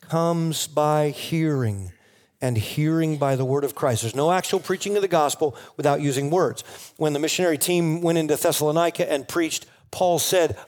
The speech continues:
"Our gospel didn't come to you in word only, but with full conviction." And so he puts the package together. It did come in word. It was actually a spoken gospel. And the only way for full conviction to be evidenced in someone's life when they believe it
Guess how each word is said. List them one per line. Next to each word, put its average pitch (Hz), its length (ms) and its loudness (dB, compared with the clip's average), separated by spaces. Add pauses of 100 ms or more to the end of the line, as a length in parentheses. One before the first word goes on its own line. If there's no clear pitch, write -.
"Our 185 200 2
gospel 180 600 0
didn't 175 280 -2
come 190 340 0
to 196 140 -4
you 185 240 -2
in 180 160 2
word 170 220 2
only, 180 320 2
but 170 260 0
with 147 120 -2
full 180 260 0
conviction." 143 600 -4 (340)
And 196 100 0
so 202 140 2
he 180 100 0
puts - 320 -2
the 185 100 -2
package 165 480 -2
together. 196 400 0 (160)
It 392 160 0
did 294 200 -2
come 196 200 2
in 151 140 2
word. 123 320 -2 (180)
It 214 100 0
was 233 120 2
actually 262 380 2
a 202 60 2
spoken 160 400 0
gospel. 139 520 0 (240)
And 233 120 2
the 240 80 2
only 262 180 4
way 254 100 4
for 202 140 0
full 233 260 2
conviction 220 500 0
to 185 60 0
be 196 220 -4
evidenced 226 420 2
in 175 80 0
someone's 190 340 0
life 214 280 2
when 190 120 2
they 175 100 2
believe 175 360 2
it 180 140 0